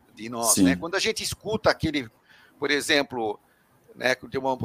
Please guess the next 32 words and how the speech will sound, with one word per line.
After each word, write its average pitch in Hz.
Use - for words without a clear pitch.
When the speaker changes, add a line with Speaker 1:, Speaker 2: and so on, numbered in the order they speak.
Speaker 1:
no 120
ano 143
passado 143
teve 139
uma 135
notícia, 131
ou 139
no 135
final 131
do 123
ano 120
retrasado, 117
não 117
me 113
lembro 113
bem, 123
tem 131
uma 123
notícia 127
que, 113
que 104
ecoou 117
no 127
Brasil 110
inteiro, 123
quando 123
uma 117
pessoa 131
disse, 120
ah, 110
"Cidadão 147
não, 147